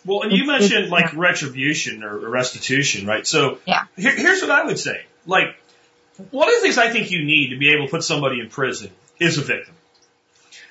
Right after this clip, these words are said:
Speaker 1: So even if I'm a victim, I may not want you to go to prison or jail, right? Depending on the
Speaker 2: Mm-hmm.
Speaker 1: length of time.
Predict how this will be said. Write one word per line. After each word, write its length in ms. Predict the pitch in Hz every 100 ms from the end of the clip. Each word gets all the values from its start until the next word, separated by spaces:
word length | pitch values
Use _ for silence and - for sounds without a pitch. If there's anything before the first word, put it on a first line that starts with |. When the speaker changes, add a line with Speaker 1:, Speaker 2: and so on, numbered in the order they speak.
| -
Speaker 1:
So 600 | - 233 202 196 170 - _
even 240 | 277 330
if 120 | 294 277
I'm 140 | 214
a 60 | 151
victim, 360 | 208 247 165 151
I 160 | 190
may 180 | 196 175
not 240 | 165 151
want 200 | 143 139 139
you 100 | 127
to 60 |
go 440 | 117 123 113 107 104 -
to 320 | - 131 113 104
prison 360 | 135 117 101
or 100 | 101
jail, 320 | 101 262 277 - - -
right? 340 | 104 113 - -
Depending 300 | 110 123 226
on 100 | 110
the 60 | -
Speaker 2:
Mm-hmm. 140 | 185
Speaker 1:
length 200 | 202 202
of 100 | -
time. 280 | - 190 147